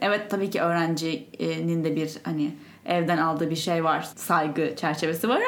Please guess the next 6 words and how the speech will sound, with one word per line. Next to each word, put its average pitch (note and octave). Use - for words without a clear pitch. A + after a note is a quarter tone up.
ama G#3
okulun A#3
ve B3
hocaların G#3
da F#3+
bunu F#3